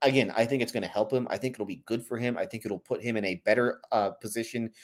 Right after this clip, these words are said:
to succeed with the Rockets moving forward. Just the thing is, is that something that he understands at this point?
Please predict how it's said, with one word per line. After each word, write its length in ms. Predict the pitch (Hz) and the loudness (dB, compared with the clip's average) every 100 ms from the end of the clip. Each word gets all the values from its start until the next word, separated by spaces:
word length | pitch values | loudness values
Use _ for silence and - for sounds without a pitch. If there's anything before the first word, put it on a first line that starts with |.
| - _ | -20 _
to 140 | - 120 | -4 -2
succeed 720 | - 101 - 123 120 92 82 - _ _ | -2 -4 -2 0 0 0 -6 -12 _ _
with 160 | 107 107 | -2 2
the 60 | |
Rockets 400 | 101 107 107 - | 6 6 4 -2
moving 200 | 107 92 | -4 -4
forward. 480 | 90 180 110 110 - | 6 8 8 4 0
Just 260 | - - - | -6 -6 -10
the 60 | |
thing 240 | 101 110 107 | -4 0 2
is, 200 | 104 101 | 2 0
is 180 | 101 92 | -4 2
that 200 | 107 110 | 4 4
something 360 | 117 107 107 | 0 -2 -2
that 160 | 101 90 | -2 -2
he 180 | 113 101 | -2 -4
understands 540 | 90 82 - 98 85 | -4 -8 -4 -4 -4
at 120 | - | -10
this 120 | - - | -14 -16
point? 240 | - 69 | -16 -20